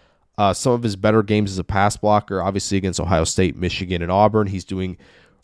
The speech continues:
a really good job against top competition. Uh, his worst games were actually against Northwestern or Minnesota, not something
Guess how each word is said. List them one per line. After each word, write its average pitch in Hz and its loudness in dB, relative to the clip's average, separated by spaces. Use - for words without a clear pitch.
a 98 2
really 120 4
good 110 2
job 104 6
against 104 0
top 104 2
competition. 135 2
Uh, - 0
his 104 0
worst 120 0
games 185 -4
were 101 0
actually 127 -2
against 113 -2
Northwestern 110 2
or - 2
Minnesota, 98 -2
not 95 -4
something 113 -6